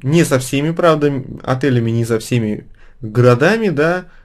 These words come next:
где вы выбираете место проживания, но всё-таки это встречается, поэтому в этом нет абсолютно ничего страшного, вам просто нужно выполнить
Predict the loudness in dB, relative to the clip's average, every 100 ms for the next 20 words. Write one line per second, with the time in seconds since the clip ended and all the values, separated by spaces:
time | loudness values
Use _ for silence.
0 | _ -6 -2 0 2 0 2 6 6 4
1 | 0 -2 -4 -10 -10 -6 -4 -2 -4 -4
2 | -4 -4 -4 -2 -4 -4 -8 -8 -2 2
3 | 2 -2 0 0 0 -2 -2 -2 -2 -4
4 | -4 -4 -4 -6 -6 -6 -6 -2 -2 -2
5 | -4 -4 -2 -4 -4 -4 -2 -2 -4 -18
6 | -16 -4 -2 0 -2